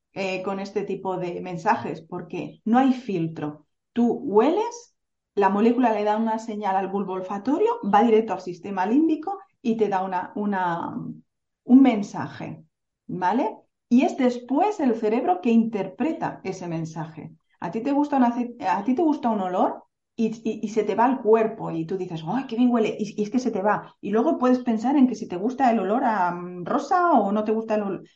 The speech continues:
o te gusta el olor de mandarina. Pero eso es después, la interpretación. O si rechazas completamente un ace-, un olor, tú te vas, o sea, es que es automático, es que, que, que, que el, es el cuerpo, todo el, tu cuerpo el que actúa.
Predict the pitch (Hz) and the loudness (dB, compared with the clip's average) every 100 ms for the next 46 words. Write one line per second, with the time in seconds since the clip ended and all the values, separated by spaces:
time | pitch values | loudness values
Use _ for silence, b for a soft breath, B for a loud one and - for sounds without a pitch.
0 | B - 208 208 202 220 220 208 202 208 | B 0 0 2 -2 0 0 0 0 -2
1 | 196 190 180 - - - _ _ 208 220 | -4 -8 -6 -6 -8 -12 _ _ 0 0
2 | 311 330 226 196 - 240 220 160 - _ | 2 2 0 0 -6 -2 -2 -2 -10 _
3 | _ 196 196 190 180 185 175 170 - 180 | _ -4 -2 -6 -6 -6 -4 -6 -6 -8
4 | 165 160 - _ _ 208 202 - 190 170 | -8 -10 -18 _ _ -2 -2 -2 -4 -2
5 | 180 - 233 285 262 247 247 226 226 226 | -4 -2 0 0 2 2 2 0 -2 -2
6 | 220 214 214 208 220 - 214 214 202 208 | -2 -4 -4 -6 -8 -8 -2 0 2 0
7 | 247 - B B _ 226 320 269 254 294 | 0 -4 B B _ 2 4 6 4 2
8 | - - 269 254 247 311 208 190 269 247 | -6 -6 -4 -4 0 0 0 0 0 -2
9 | 170 - 202 202 196 214 - 151 185 208 | -6 -8 -8 -6 -4 -4 -4 -6 -6 -4
10 | 302 285 - 277 277 233 170 - 277 269 | 0 0 2 4 4 4 0 2 2 4
11 | 233 220 - 269 - 240 214 170 - 262 | 2 0 0 0 2 0 -2 -8 0 0
12 | - B | 0 B